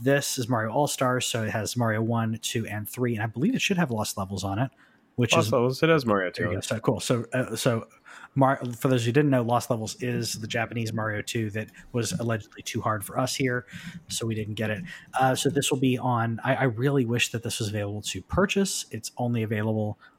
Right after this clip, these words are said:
Speaker 1: uh, for Nintendo, uh, Online if you have
Speaker 2: That's
Speaker 1: Nintendo
Speaker 2: fine
Speaker 1: Online.
Speaker 2: with me.
Speaker 1: What's that?
Speaker 2: That's fine with me.
Speaker 1: All right. At least you
Speaker 2: I'm gonna
Speaker 1: can
Speaker 2: pay
Speaker 1: buy
Speaker 2: for the service. It's one of those things where it's like, you're already getting my twenty dollars a year.
Speaker 1: At least you can buy three D All-Stars
Speaker 2: For a limited time.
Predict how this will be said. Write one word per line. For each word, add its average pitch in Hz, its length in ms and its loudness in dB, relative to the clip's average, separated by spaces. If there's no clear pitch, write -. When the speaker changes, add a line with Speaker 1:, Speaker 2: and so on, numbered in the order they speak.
Speaker 1:
uh, 101 240 -4
for 110 160 -4
Nintendo, 104 540 -6
uh, 95 200 -10
Online 107 560 0
if - 240 -10
you 107 60 -10
have 151 220 0
Speaker 2:
That's 123 160 0
Speaker 1:
Nintendo 113 140 -2
Speaker 2:
fine 104 120 2
Speaker 1:
Online. 87 220 -4
Speaker 2:
with 92 100 -8
me. 90 80 -8
Speaker 1:
What's 131 160 -4
that? 170 140 -2
Speaker 2:
That's 220 180 0
fine 95 240 2
with 82 140 -2
me. 90 180 -4
Speaker 1:
All 147 60 4
right. 127 100 2
At 143 160 2
least 156 580 2
you 147 80 4
Speaker 2:
I'm 156 40 4
gonna 170 140 6
Speaker 1:
can 123 60 0
Speaker 2:
pay 131 120 4
Speaker 1:
buy - 80 0
Speaker 2:
for 120 60 -2
the 107 80 -4
service. 110 360 2
It's 131 140 -4
one 147 120 6
of 123 40 8
those 113 160 4
things 110 220 4
where 101 80 4
it's 98 100 0
like, 104 160 2
you're 147 80 4
already 143 140 4
getting 101 160 2
my 82 100 -4
twenty 90 260 -6
dollars 82 320 -4
a 87 60 -10
year. 82 400 -8
Speaker 1:
At - 120 -4
least 170 340 0
you 156 60 0
can 135 160 0
buy 104 560 -2
three 117 240 0
D 131 160 4
All-Stars 90 800 -6
Speaker 2:
For - 120 -8
a - 100 -14
limited - 360 -8
time. - 140 0